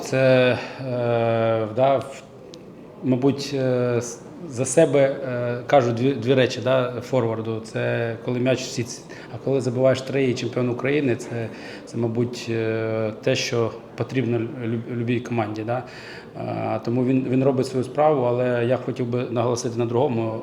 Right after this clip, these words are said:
Е, голи, вони всі засл-, заслуговуються. Вони заслуговуються тяжкою працею на тренуванні. Те, як він слухає, те, як він працює на тренуванні, е, да, м, те, як він покращується. Е,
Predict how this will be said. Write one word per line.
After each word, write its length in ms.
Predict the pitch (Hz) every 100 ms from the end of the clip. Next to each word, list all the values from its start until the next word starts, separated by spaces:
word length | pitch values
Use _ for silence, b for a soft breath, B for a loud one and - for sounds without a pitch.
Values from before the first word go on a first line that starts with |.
| 117
Е, 1000 | 113 113 110 110 107 - - - - 123
голи, 240 | 127 156
вони 200 | 147 131
всі 180 | 135 131
засл-, 340 | 117 113 123 120
заслуговуються. 680 | 117 123 123 110 104 -
Вони 140 | 113 117
заслуговуються 720 | 107 117 120 135 127 123 117 - -
тяжкою 300 | - - 131
працею 400 | 110 127 - 123
на 80 | 117
тренуванні. 600 | 113 117 123 143 127 113 B B B B -
Те, 100 | 135
як 180 | 127 131
він 100 | 127
слухає, 440 | - 131 - 117
те, 160 | - 131
як 120 | 117
він 100 | 120
працює 320 | 123 123 127
на 80 | 120
тренуванні, 520 | 117 120 123 143 127
е, 80 | 117 B B B B - 123 117 110 110 110 110 110 110
да, 260 | 127 135 - 147
м, 260 | 123 117 113
те, 180 | - 135
як 160 | 127 127
він 100 | 117
покращується. 640 | 113 135 131 - 110 - - - - - - - -
Е, 220 | 117 117